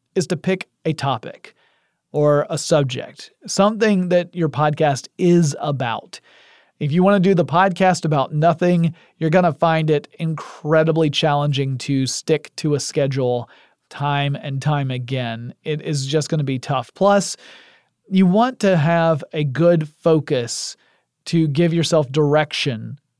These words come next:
for producing the show. You wanna make sure that you are able to have a goal in sight. Not only that, but it also helps when you're categorizing your podcast,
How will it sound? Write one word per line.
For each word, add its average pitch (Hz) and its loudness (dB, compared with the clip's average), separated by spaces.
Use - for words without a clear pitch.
for 135 0
producing 165 0
the 147 0
show. 110 -2
You 160 -2
wanna 180 2
make 175 0
sure 160 4
that 147 -2
you 151 2
are 139 -2
able 151 0
to 143 0
have 190 2
a 180 4
goal 156 2
in 143 -6
sight. 151 -2
Not 208 0
only 220 2
that, 196 0
but 185 0
it 190 -2
also 214 2
helps 185 0
when 180 0
you're 175 0
categorizing 151 0
your 127 -4
podcast, 170 -4